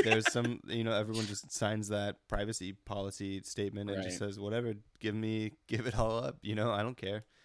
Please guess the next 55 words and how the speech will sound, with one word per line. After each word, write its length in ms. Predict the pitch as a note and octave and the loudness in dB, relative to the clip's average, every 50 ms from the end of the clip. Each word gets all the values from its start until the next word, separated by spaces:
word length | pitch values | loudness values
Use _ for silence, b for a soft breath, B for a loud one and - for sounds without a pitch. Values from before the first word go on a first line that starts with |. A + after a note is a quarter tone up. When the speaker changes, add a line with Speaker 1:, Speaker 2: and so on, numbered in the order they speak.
| b b b b b - | b b b b b -4
Speaker 1:
Uh, 180 | F#2+ G2 F#2+ F#2+ | -2 0 2 4
which 140 | G2 F#2+ F#2 | 4 4 4
Speaker 2:
Right. 40 | |
Speaker 1:
is 80 | F2 - | 2 -2
so 280 | - - - D#3 A#2+ A#2+ | 0 6 6 6 6 6
Speaker 2:
So, 40 | A#2+ | 4
so 200 | - F3+ E3 - | 6 6 6 6
Speaker 1:
insane 460 | A2+ A#2+ C#3 D#3 E3 D#3 A#2+ G2 G2 - | 4 -2 -4 -4 -4 -4 -6 -6 -4 -2
that 300 | G#2 G#2 - - - G2 | -2 -2 -2 -4 -6 -4
they 100 | G#2+ G#2+ | 0 2
can 120 | C3+ B2 | 2 2
Speaker 2:
and, 60 | F#2+ | 2
and 140 | - - G#2+ | 2 2 2
so 80 | - - | 2 4
the, 120 | C3 A2 G2+ | 4 4 4
Speaker 1:
capture 100 | G2+ G2 G2 - | 2 -6 -4 -4
Speaker 2:
the 100 | A2+ - _ - | -4 -6 _ -8
Speaker 1:
that 120 | - G#2 G2+ | -6 -4 -4
many 140 | G2+ G2 G2 | -4 -4 -4
users. 540 | G2+ A2 G#2+ A2 G1+ - - - - - - _ _ _ _ _ _ _ _ _ _ - | -4 -4 -6 -8 -10 -10 -10 -12 -12 -14 -16 _ _ _ _ _ _ _ _ _ _ 2
Speaker 2:
In 80 | B2 B2 | 4 6
that 120 | C3 C3+ | 6 6
case, 240 | - D#3 C#3 - - - - _ _ _ _ _ - | 6 4 4 4 2 -12 -14 _ _ _ _ _ 0
in 120 | A2+ A2+ G#2+ | 2 2 4
that, 100 | G#2+ - | 4 4
on 80 | - A2 | 4 4
that 120 | G#2+ F#2+ | 4 4
kind 120 | - A2+ G#2 | 4 4 4
of 60 | F#2+ | 6
platform, 260 | - G#2 F#2+ - A2 G2+ | 4 4 4 4 2 2
the 60 | F#2 | 6
data 200 | G2+ G2+ G2+ G#2 | 6 8 6 6
they 100 | G2 G2+ | 6 4
would 80 | G2 | 2
be 80 | F#2 G2 | 2 0
selling 260 | - - G2 F#2+ G2 | -2 0 0 0 0
would 100 | G2 G2 | 0 0
be, 100 | F#2 G2 | 0 0
like, 200 | F#2+ F#2 F#2 F2 - | 0 0 -2 -2 -6
what 240 | - F#2 G2 - - | -6 -2 -2 -2 0
you 120 | F#2 G2 | 0 -2
choose 320 | - - - F#2+ G2+ - - | -2 0 0 0 0 0 -4
to 160 | - - F2+ | -6 -6 -6
watch 840 | E2 E2 E2 E2+ F2 F#2 F#2+ G2 G#2+ C3+ E3+ - - - - - - - | -6 -4 -6 -6 -4 -2 0 2 2 2 2 0 -2 -4 -6 -4 -2 0
or, 140 | - G2+ F2 | 2 4 4
like, 540 | F#2+ F#2+ F#2 E2+ C2 D#2+ - - - - _ _ _ _ _ _ _ _ _ _ _ _ _ _ _ _ _ _ - | 6 6 6 4 4 2 -2 -6 -16 -16 _ _ _ _ _ _ _ _ _ _ _ _ _ _ _ _ _ _ 4
on 80 | A2 | 4
the 80 | G2+ G2 | 4 4
creator 460 | - - - E2 D#2 F2+ G#2 C3 D3+ | 4 4 4 6 8 10 10 10 8
side 460 | D#3 - D#3+ D#3 - - - - - | 8 6 6 8 10 10 10 8 8
or, 100 | - F#2 | 8 6
like, 320 | E2 C#2+ A#1 A#1+ D#2 - - - | 6 6 6 4 2 0 2 4
I 60 | G#2+ | 6
don't 100 | G#2+ A2 | 6 8
know. 260 | G#2 D#2 G#1 - | 6 6 4 0